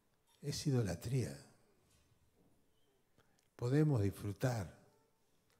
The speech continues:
pero no nos podemos fanatizar. El cristiano no puede ser fanático de nada, solamente de Cristo.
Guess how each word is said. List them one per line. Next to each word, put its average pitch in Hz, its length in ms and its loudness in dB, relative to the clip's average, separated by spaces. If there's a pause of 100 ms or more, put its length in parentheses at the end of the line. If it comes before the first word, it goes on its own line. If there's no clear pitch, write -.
(200)
pero 110 200 -6
no 120 80 -2
nos 113 100 -2
podemos 107 340 -4
fanatizar. 92 880 -6
El - 140 -6
cristiano 131 720 -2 (320)
no 117 180 -2
puede 117 280 0
ser 107 360 -4 (140)
fanático 107 960 -8 (340)
de 92 140 -2
nada, 85 500 -8 (1120)
solamente 117 720 -4
de 80 160 -8
Cristo. - 380 -16